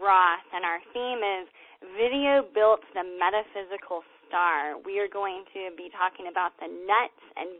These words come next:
bolts of how video can transform you from nobody to superstar, which I am super excited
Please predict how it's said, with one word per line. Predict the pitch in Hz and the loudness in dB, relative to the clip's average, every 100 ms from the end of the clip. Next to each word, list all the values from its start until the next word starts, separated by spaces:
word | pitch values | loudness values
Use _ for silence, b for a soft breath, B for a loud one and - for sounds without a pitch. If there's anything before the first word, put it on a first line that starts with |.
| - | 2
bolts | 226 220 185 - - B B B B | 4 4 2 -8 -16 B B B B
of | 190 | -10
how | 208 202 175 | 0 0 0
video | 196 220 240 247 247 - | -6 0 4 4 4 0
can | 220 196 - | -10 -14 -8
transform | 220 214 214 220 - 214 220 | -2 0 -2 -4 0 2 2
you | 220 226 226 B B B B | -2 0 -2 B B B B
from | 220 208 202 | 0 0 0
nobody | 214 226 254 240 247 247 | 2 6 8 8 4 -2
to | 196 - - - | -4 -8 -18 -8
superstar, | 302 - 196 - - 113 92 80 - - - | -6 -4 -6 -4 0 0 0 -4 -4 -6 -4
which | 226 - | -6 0
I | 233 294 | 4 4
am | 302 302 | 4 -2
super | 254 240 | 2 2
excited | 220 - 196 190 | 2 0 -2 -2